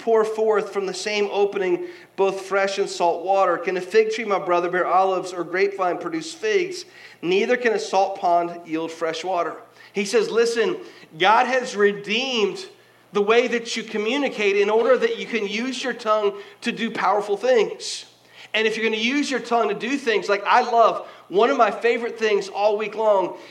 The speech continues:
is to gather together when, when our band strikes up the first note and we get into worship and we're enjoying experiencing the presence of God.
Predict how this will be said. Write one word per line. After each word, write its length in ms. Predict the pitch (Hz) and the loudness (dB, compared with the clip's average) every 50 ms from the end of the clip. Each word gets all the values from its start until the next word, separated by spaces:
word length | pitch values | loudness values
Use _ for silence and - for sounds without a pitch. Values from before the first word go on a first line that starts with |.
| - - - | -18 -10 -6
is 180 | 220 214 208 | -6 -4 -2
to 60 | 226 208 | -4 -4
gather 400 | 160 - 202 208 214 220 220 208 | 0 2 2 2 2 2 2 0
together 360 | 202 190 202 196 185 190 185 | 0 2 2 2 2 2 0
when, 240 | 175 175 180 180 175 | 0 -2 -2 -2 -2
when 120 | 175 185 | 0 2
our 120 | 202 220 | 2 2
band 300 | 220 220 214 208 208 202 | 2 0 -2 -2 -2 -2
strikes 300 | - - 214 202 202 - | -2 0 0 0 0 -2
up 80 | 226 - | -6 -6
the 80 | 185 - | -6 -8
first 340 | - 208 214 202 208 - | -4 0 0 0 -2 -2
note 320 | 220 202 202 190 180 - - - - - - | -2 0 0 0 -2 -4 -10 -16 -16 -8 -4
and 200 | 190 190 185 180 | -2 -2 -2 0
we 160 | 185 214 220 | -2 -2 -2
get 160 | 190 226 240 220 | 0 0 0 2
into 140 | 196 190 | 2 2
worship 460 | 180 180 208 208 202 202 - 208 208 196 | 2 2 2 2 2 0 -2 -4 -4 -2
and 120 | 190 185 | -2 -2
we're 100 | 185 185 | -2 -2
enjoying 520 | 180 180 - - 190 190 214 226 226 226 | -2 -4 -4 -4 0 0 2 2 2 0
experiencing 600 | 220 190 - - - - 202 214 214 208 208 208 196 | 0 -4 -6 -8 -10 -6 -4 -4 -4 -4 -4 -4 -4
the 80 | 175 | -4
presence 420 | 180 - 190 180 180 180 165 - 190 | -2 -2 -4 -4 -4 -6 -10 -6 -6
of 140 | 175 - - | -6 -6 -4
God. 360 | 208 220 214 196 190 180 | -2 0 0 0 0 -2